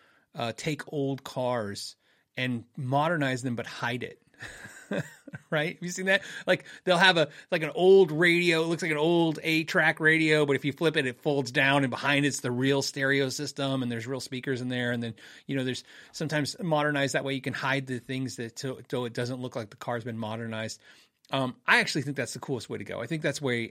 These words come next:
I think all vintage guitars sh-, reissues should be. They should made, be made to look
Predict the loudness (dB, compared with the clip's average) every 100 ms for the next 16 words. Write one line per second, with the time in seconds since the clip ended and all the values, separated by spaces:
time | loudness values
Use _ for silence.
0 | -8 -6 -4 -2 -2 -2 -6 -6 -8 -10
1 | -6 -8 -8 -16 _ -10 0 0 0 -4
2 | -10 -10 -10 -6 -6 -6 -10 -10 -16 -20
3 | -10 -8 -6 -4 -4 -4 -8 -8 -6 -8
4 | -8 2 6 6 4 -8